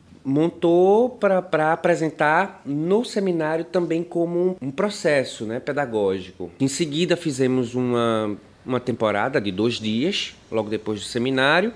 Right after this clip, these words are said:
Enfim, estamos aí cumprindo temporada, fizemos a temporada no Teatro Arraial e estamos sendo convidados aí pra apresentar em alguns eventos. O fato de chamar pessoas de fora vem pelo encantamento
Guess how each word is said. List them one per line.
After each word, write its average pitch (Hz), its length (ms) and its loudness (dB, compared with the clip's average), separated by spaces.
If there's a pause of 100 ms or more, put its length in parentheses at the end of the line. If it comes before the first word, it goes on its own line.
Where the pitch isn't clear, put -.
(120)
Enfim, 92 540 -8
estamos 113 440 -6
aí 120 600 -2
cumprindo 113 400 -4
temporada, 104 680 -2
fizemos 107 440 -4
a 104 60 -2
temporada 101 500 -2
no 101 120 -4
Teatro 101 340 -4
Arraial 139 960 0
e 117 160 -4
estamos 120 420 -6
sendo 123 220 -8
convidados 117 720 -4
aí 110 180 -4
pra 117 260 -12
apresentar 117 520 -10
em 110 80 -10
alguns 117 240 -8
eventos. 120 640 -8
O 165 80 2
fato 220 420 2
de 190 140 -2
chamar 127 640 2
pessoas 156 460 0
de 120 100 -4
fora 120 640 0 (140)
vem 143 640 0
pelo 165 420 2
encantamento 196 1200 2